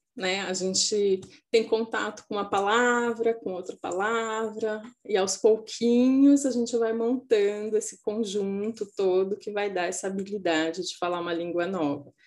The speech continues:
A mesma coisa com a meditação. Então, a gente vai aos pouquinhos.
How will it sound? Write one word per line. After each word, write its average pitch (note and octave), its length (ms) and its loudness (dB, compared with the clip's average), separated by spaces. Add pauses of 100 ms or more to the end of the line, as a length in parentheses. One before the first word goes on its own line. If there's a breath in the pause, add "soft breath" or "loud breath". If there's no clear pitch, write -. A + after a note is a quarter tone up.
(460 soft breath)
A C4+ 80 -4
mesma A3+ 320 2
coisa G#3+ 280 2
com G#3+ 120 -6
a - 20 -4
meditação. G3+ 800 0
Então, G3+ 240 -2
a G3+ 40 -2
gente G3+ 260 -4
vai G3+ 160 0
aos C4+ 400 0
pouquinhos. G#3+ 800 -2